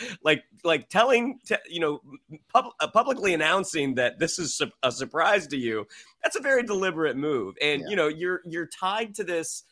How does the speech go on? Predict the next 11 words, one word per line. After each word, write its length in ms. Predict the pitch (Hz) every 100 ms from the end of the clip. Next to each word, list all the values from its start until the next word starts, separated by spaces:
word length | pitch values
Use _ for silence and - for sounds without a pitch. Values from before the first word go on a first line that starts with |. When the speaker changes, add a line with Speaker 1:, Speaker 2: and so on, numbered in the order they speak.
| -
Speaker 1:
you've 100 | 170
been 100 | 160
tied 220 | 165 190
to 60 | 190
this 120 | 180
character 680 | 151 135 127 - 104 110 147
for 340 | 120 117 110 - _ -
almost 480 | 180 202 190 - -
fifteen 560 | 196 - - 170 165 127
years 380 | 98 87 87
now. 380 | 101 82 82 135